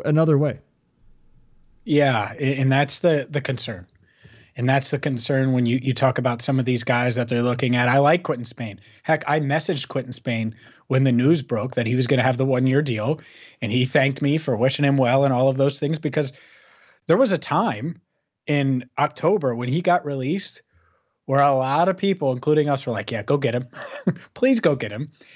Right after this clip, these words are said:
Speaker 2: And this is a good signing. And I, I tweeted that, it, that, you know, this was big. And it's big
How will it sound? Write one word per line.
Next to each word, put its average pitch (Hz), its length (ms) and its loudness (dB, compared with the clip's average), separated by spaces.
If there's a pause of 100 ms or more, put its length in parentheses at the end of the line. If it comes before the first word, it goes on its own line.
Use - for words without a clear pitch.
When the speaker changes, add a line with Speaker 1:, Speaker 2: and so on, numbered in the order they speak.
(220)
Speaker 2:
And 180 460 2
this 202 260 0
is 240 120 0
a 190 160 4
good 156 300 -2
signing. 151 600 -2
And 127 120 -4
I, 131 240 0
I 139 120 0
tweeted 175 360 2
that, 143 160 2
it, 135 240 -4
that, 131 120 -6
you 131 100 -6
know, 123 120 -2
this 147 220 0
was 123 140 -2
big. 143 440 0 (400)
And 156 120 2
it's 135 160 -2
big 190 580 0